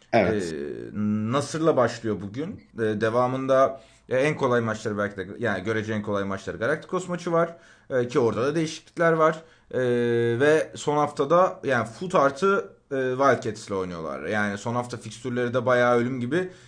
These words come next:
Speaker 2: E, bu zor fikstür. Bir de bir taraftan da görece daha kolay bir, e, fikstürle başlamanın avantajını da, e, kullandılar diyelim.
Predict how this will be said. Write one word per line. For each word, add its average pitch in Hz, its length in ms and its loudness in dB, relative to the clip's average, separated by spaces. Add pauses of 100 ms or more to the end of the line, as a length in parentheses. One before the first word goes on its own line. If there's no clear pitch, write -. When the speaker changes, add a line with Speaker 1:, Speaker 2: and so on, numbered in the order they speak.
(160)
Speaker 2:
E, 113 380 0
bu 131 460 -2 (1080)
zor 135 340 2
fikstür. 139 460 -8
Bir 127 60 -4
de 147 120 0
bir 165 60 -4
taraftan 170 440 2
da 175 40 2
görece 147 420 2
daha 151 200 4
kolay 143 320 2
bir, 139 200 2 (400)
e, 131 220 0
fikstürle 143 460 -2
başlamanın 135 440 0
avantajını 127 600 -4
da, 156 220 0 (220)
e, 123 140 -2
kullandılar 131 580 0
diyelim. 104 320 -4